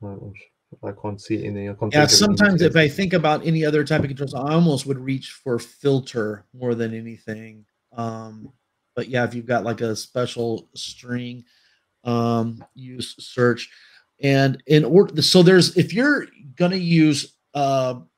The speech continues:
Speaker 2: SharePoint as a data source and you don't like that delegation issue, um, now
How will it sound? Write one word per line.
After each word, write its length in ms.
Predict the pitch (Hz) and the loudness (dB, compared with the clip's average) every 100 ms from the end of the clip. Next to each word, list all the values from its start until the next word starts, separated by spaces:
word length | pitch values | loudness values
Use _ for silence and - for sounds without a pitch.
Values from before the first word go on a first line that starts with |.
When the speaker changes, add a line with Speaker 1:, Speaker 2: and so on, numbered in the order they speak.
| - | -6
Speaker 2:
SharePoint 400 | - 180 190 202 | -2 0 0 0
as 140 | 170 | 0
a 60 | 175 | 2
data 220 | 175 135 | 0 0
source 400 | 131 127 135 - _ - _ _ _ | -4 -8 -10 -12 _ -20 _ _ _
and 240 | 165 156 | 2 2
you 60 | 151 | 2
don't 140 | 160 160 | 0 0
like 160 | 175 | -2
that 120 | 175 | -2
delegation 720 | 139 151 156 147 139 147 139 139 | -2 0 0 0 -2 -4 -10 -10
issue, 520 | 143 131 - 113 117 117 _ _ _ _ _ | -4 -2 -2 -4 -6 -8 _ _ _ _ _
um, 380 | 143 139 139 135 147 | -2 2 2 -2 -2
now 460 | 147 139 117 143 | -2 -2 -6 -16